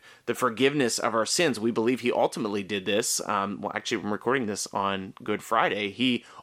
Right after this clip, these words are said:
ultimately did this when he gave his life for our sins. And so the, the way that we accept Christ's mediation for our sins is we accept Christ, the sacrifice of his life on our lives,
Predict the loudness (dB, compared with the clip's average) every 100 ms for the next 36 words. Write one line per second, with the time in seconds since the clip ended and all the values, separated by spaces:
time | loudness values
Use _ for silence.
0 | 0 2 2 -2 -2 2 0 0 -4 -2
1 | 0 0 0 -2 2 0 0 -2 -2 2
2 | 2 2 -2 0 2 2 2 2 0 2
3 | 2 0 -6 -12 -16 -18 -10 -6 0 0
4 | 0 0 4 4 4 0 0 0 -2 0
5 | 0 0 -2 -2 -2 -2 0 2 2 2
6 | 2 0 0 -2 -2 -4 -4 -6 -8 -12
7 | -16 -20 -10 -2 0 0 -2 -6 -4 0
8 | 0 0 -2 -2 -2 2 2 2 -2 -6
9 | -4 -2 0 2 0 -2 -2 -2 -4 -4
10 | 0 0 2 2 4 4 4 2 -2 -6